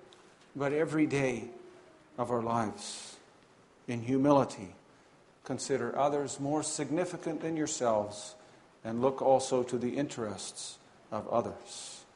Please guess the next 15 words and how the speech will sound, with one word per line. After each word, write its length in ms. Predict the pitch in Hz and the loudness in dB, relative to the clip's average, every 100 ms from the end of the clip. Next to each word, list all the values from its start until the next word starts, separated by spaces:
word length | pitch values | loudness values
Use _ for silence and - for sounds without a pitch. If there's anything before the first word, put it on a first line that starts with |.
| _ - - | _ -20 -10
Become 320 | 123 - 120 - | -6 -2 0 4
imitators 840 | 165 165 165 170 165 156 - - - - - | 4 4 4 4 4 2 -2 -8 -16 -8 -4
of 140 | 123 | -2
Jesus 420 | 151 143 139 131 | 0 0 0 -2
Christ, 680 | - 147 117 104 - - - - - - - - | 0 0 0 -2 -12 -12 -16 -20 -20 -20 -20 -10
for 220 | - 120 | -4 -2
he 420 | 127 143 107 92 - - - - - | 4 4 4 -2 -12 -20 -20 -20 -6
is 120 | 120 | -2
the 120 | 127 | 6
light 320 | 127 143 143 165 | 10 10 8 0
of 140 | 139 | -2
the 60 | 127 | 2
world, 460 | 131 135 117 110 - - - - - | 6 6 6 -2 -10 -20 -20 -20 -10
and 160 | 113 113 | -8 -2
you 380 | 143 135 110 | 0 0 -2